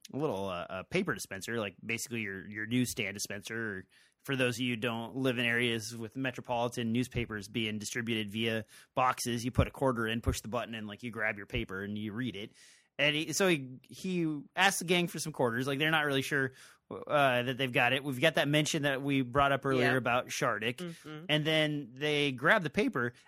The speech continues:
Speaker 1: and, like, Susanna notices the information on there and the date, and they sort of link two and two together, and, and she's sort of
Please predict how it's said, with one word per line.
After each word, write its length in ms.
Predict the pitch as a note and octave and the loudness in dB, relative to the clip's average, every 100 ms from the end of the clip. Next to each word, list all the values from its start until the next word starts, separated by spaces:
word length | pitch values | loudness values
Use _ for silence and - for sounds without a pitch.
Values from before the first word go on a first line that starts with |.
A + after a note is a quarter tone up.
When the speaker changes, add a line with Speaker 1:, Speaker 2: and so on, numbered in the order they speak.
| - | -2
Speaker 1:
and, 100 | D3+ | 2
like, 160 | D3 A#2+ | 2 0
Susanna 720 | - - D#3+ C3+ G3+ A#3+ E3 | -4 -2 -2 0 2 2 4
notices 960 | C#3 C#3 C#3+ - C#3 B2+ B2+ A#2+ - - _ _ _ _ | 4 4 2 0 2 2 2 -2 -6 -10 _ _ _ _
the 260 | A#2+ C3 B2+ | -2 0 4
information 640 | F3 F3 C#3+ D#3 B3+ - B2+ | 4 4 4 6 6 4 2
on 180 | A2+ | 2
there 320 | A2+ A#2 C3 - C3 | 2 2 2 0 0
and 300 | C3 B2+ A2+ | 0 2 0
the 100 | G#2+ | -2
date, 540 | G2 G#3 E3 B2 - _ _ - - | 2 4 4 2 -4 _ _ -8 4
and 680 | C#3+ C#3 C3+ C3 B2+ B2 - | 6 6 6 4 2 0 0
they 120 | C3+ C3 | 0 2
sort 240 | G#3 F#3 | 4 4
of 80 | C3+ | 4
link 240 | D#3+ C#3+ | 2 0
two 120 | - | 2
and 100 | D#3 | 2
two 140 | - E3 | 2 0
together, 320 | A#2+ G3+ D#3 | 4 4 4
and, 240 | C3 B2+ - _ _ C#3 | 2 -2 -8 _ _ 2
and 220 | C#3 C3 | 2 2
she's 260 | - D3+ | -2 -2
sort 200 | - A3+ | 2 2
of 100 | C#4+ | 2